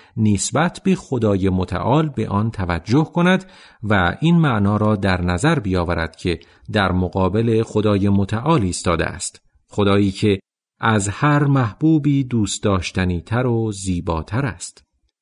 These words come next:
ما چرا امام زمان علیه السلام را دوست داریم؟ چون بنده خداست. کدام خدا؟ خدایی که امام زمان علیه السلام را با یک اراده خلق کرده است. خدایی که امام زمان علیه السلام را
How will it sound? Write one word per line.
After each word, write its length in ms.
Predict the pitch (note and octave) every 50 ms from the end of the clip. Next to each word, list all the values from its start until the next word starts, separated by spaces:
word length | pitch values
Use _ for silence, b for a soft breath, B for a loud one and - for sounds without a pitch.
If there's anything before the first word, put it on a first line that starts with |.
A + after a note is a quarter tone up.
| _ _ _
ما 380 | A#2+ B2 C3+ D3 D#3+ E3+ E3+ D#3+
چرا 460 | - - - D3+ E3+ G3+ A3 G3+ D3
امام 360 | B2+ B2+ B2 B2 A#2+ A2+ A2
زمان 360 | G2+ G#2 A2 G#2+ G#2+ G#2 G#2+
علیه 300 | G2+ G#2 G#2 G2+ G2 -
السلام 480 | G#2 F#2+ - - G#2+ G#2 G#2 G2+ F#2+ F2+
را 140 | F#2+ G2 F#2+
دوست 400 | F2 - G2 F#2 F2+ - - -
داریم؟ 340 | F#2+ F2 F2 F2 F2 - - _ _ _ _ _ _ _ _ _ _ _ _ _
چون 560 | - - G#2+ G#2+ A2 A2 G#2+ A2 A2 A2 G2
بنده 720 | F#2+ A2 G2+ F#2+ F#2 F2+ E2+ G2+ G#2 F#2+ G2 G2+ G2 G2 F#2+
خداست. 800 | - - - F#2 F2 F2 G#2+ A#2+ G2+ E2+ - - - - - _ _ _ _ _ _ _
کدام 440 | - A#2+ A#2+ A2+ B2 D#3+ G3 G#3+ G3
خدا؟ 440 | G3 - C3 G#2 F#2 E2+ D#2 - _ _ _ _ _ _ _ _ _ _
خدایی 440 | - - D3 C#3 C#3+ C#3+ D3+ C#3+ B2+
که 240 | - - C3 A2
امام 280 | A#2 A#2+ A#2+ A#2 A2+ A2+
زمان 380 | G#2+ G2+ A2+ A2 B2 C#3+ D3 C#3
علیه 280 | - A#2 G#2+ G2+ F#2+ -
السلام 500 | G#2 G2 - G#2+ G2+ G2+ A#2+ C#3 C3+ B2
را 220 | B2 B2 B2 A#2+
با 280 | A2 G#2 G#2+ A2 G#2 G2+
یک 380 | G2+ A2 C#3 D#3 D3+ - - -
اراده 480 | - A#2+ G#2+ G#2 G2+ G2+ F#2 G2+ G2+
خلق 360 | F#2+ - G2 F#2 F2+ E2+ -
کرده 340 | - - - F2+ F2 - -
است. 360 | - - - - - _ _ _ _ _ _ _ _ _ _ _ _ _ _ _ _ _ _
خدایی 420 | - - D#3 D3+ E3 E3 D#3+ D#3
که 280 | - - D3+ C3+ B2+ C3
امام 280 | C3+ C#3+ D#3 D3+ D3
زمان 360 | C3 A#2 B2+ B2 C3 C#3 C3+
علیه 260 | - A#2 A2 A2 G2+ -
السلام 480 | A2 G#2 - - G2+ G2 A2 B2+ C3+ C3+
را 240 | C3+ C#3+ C#3 C#3+